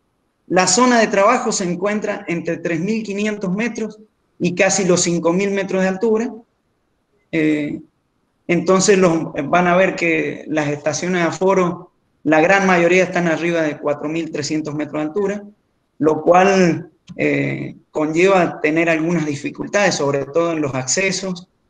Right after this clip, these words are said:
Las dos primeras campañas tuvimos inconveniente con los vehículos, no por rotura, sino porque los vehículos se apunaban por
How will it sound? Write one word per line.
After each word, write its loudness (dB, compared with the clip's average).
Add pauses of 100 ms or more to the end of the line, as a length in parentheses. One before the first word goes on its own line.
(400)
Las 0
dos 4
primeras 2
campañas -2
tuvimos -2
inconveniente -4
con -4
los -6
vehículos, -4 (380)
no 2
por 4
rotura, 2
sino -4
porque 0
los -2
vehículos -2
se -2
apunaban 0
por -6